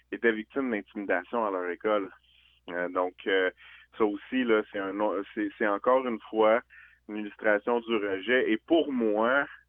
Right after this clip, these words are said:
ça, c'est une source de, euh,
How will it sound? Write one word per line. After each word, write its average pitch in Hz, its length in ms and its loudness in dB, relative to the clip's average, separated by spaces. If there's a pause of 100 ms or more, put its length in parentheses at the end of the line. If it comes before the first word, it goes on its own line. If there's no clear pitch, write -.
(560)
ça, 131 240 6 (480)
c'est 127 100 -2
une 110 160 -2 (160)
source - 540 -2 (100)
de, 104 60 2
euh, 95 880 2